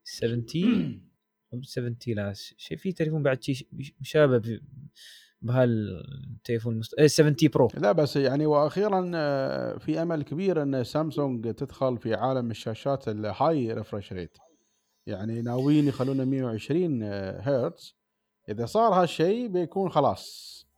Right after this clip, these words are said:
Speaker 2: فتح المجال أن،
Speaker 1: وه-
Speaker 2: آه، يعني كل الشركات، آه، توقف ال-،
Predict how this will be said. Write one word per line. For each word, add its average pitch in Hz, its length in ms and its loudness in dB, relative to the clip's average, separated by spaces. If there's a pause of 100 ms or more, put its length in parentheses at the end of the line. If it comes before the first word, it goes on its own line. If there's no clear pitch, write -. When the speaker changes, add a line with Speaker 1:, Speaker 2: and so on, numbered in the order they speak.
(580)
Speaker 2:
فتح 170 340 -2
المجال 151 560 2
أن، 151 100 2
Speaker 1:
وه- 151 120 0
Speaker 2:
آه، 147 380 0
يعني 110 800 -4
كل 165 240 -2
الشركات، 160 840 2
آه، 120 160 0
توقف 127 680 0
ال-، 92 360 -4